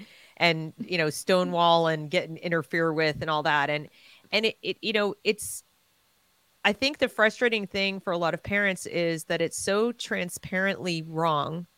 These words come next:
right? Like, incorrect in terms of how the world really works. It's so transparently oppressive, like, the opposite of what it says it's gonna be, it is. And yet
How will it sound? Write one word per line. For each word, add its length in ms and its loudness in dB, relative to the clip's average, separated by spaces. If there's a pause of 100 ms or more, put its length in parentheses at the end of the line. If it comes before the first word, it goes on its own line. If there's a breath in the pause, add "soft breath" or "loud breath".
(460)
right? 260 6
Like, 220 0
incorrect 1000 -6 (200)
in 100 -8
terms 300 -2
of 140 -2
how 440 2 (520 soft breath)
the 140 0
world 300 4
really 240 0
works. 420 0
It's 180 0
so 360 6
transparently 840 0 (220)
oppressive, 680 6
like, 140 6
the 120 0
opposite 440 8
of 80 -2
what 80 8
it 120 2
says 240 4
it's 120 -8
gonna 180 0
be, 320 0 (160)
it 100 4
is. 440 2 (720 loud breath)
And 220 10
yet 380 6